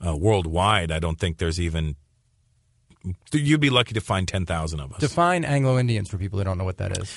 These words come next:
Speaker 1: Anglo-Indians are products of when the British were in India, and, uh, they had encouraged. This is the version my dad told me. Uh, I have a different take on it.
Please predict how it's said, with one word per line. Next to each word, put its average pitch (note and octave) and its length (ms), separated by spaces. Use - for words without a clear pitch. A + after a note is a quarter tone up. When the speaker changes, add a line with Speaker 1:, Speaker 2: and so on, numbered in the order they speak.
Speaker 1:
Anglo-Indians F#3 540
are B2+ 60
products A#2 480
of G2 140
when G2+ 100
the F#2+ 80
British F#2 460
were F2+ 240
in E2+ 60
India, E2 420
and, F2 400
uh, D#2+ 100
they F2 200
had G2 120
encouraged. G2 880
This F3 120
is G3+ 60
the G#3 80
version D#3+ 300
my A#2+ 100
dad D#2 280
told C2+ 220
me. C2+ 100
Uh, G#2+ 180
I C3 140
have C3+ 180
a A2+ 40
different G2 360
take D2+ 300
on C#2+ 100
it. C2+ 100